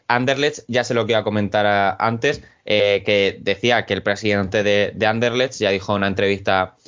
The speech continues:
a, a Futsal Focus que su objetivo esta temporada era estar entre los cuatro mejores, eh, de Europa, y lo han conseguido, y vaya, eh, que sí lo han conseguido eliminando al Barça, así que eso era lo que era, lo que quería, eh, puntuar. Comentaba,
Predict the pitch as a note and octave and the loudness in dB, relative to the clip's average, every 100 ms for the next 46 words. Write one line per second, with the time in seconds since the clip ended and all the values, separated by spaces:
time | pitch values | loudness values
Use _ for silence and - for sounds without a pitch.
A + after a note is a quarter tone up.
0 | - _ - G2+ G2 - G2+ A2+ A#2 A#2 | -20 _ -2 0 2 0 0 -2 -2 0
1 | A#2 A2+ C#3+ C#3+ A2 G#2+ G2+ G#2 A#2 A#2 | 0 0 -2 -2 -2 -2 -2 0 0 0
2 | A2 G#2 G2 G2+ G2 G2 G2 F#2+ F2+ - | 0 0 -2 0 2 2 2 2 2 -2
3 | - G2 - G#2 G2+ G2 G2 - A2+ G2+ | -4 -4 0 -2 0 -2 -2 0 -2 0
4 | G#2 F#2+ G#2 G2 F#2+ - _ _ _ - | -2 -2 0 -2 -4 -10 _ _ _ 0
5 | G2+ G2+ G2+ G#2 G#2 G#2+ A#2+ C3+ A2 G2 | 4 4 4 2 2 2 2 2 0 -2
6 | G#2 F#2+ F#2 F#2+ G#2+ C3 - _ _ _ | -4 -4 -2 0 0 -2 -6 _ _ _
7 | G2+ F#2 F#2+ G2+ A#2 - - F#2 F2 F2+ | -2 0 2 2 0 -4 -2 0 0 -2
8 | G2 F#2+ G2+ G2 G2+ G2+ F#2 F2 F2 E2+ | -2 -2 -2 0 0 0 -2 0 0 -2
9 | - _ - _ - F#2+ F#2+ B2+ A2 F#2+ | -6 _ -20 _ -2 2 0 0 -2 -2
10 | G2 G2+ G2 F#2+ F#2 F#2+ F#2 E2+ - G#2+ | -2 0 2 2 0 0 2 0 -2 -2
11 | G2 G2 G2+ G#2 G2 - G2+ G2 G#2+ G2+ | -2 0 0 2 2 0 -2 -2 -2 -2
12 | G#2+ A2 - _ _ - G#2+ G2+ A2+ A2 | 0 -2 -6 _ _ -6 -4 -2 0 0
13 | - | -2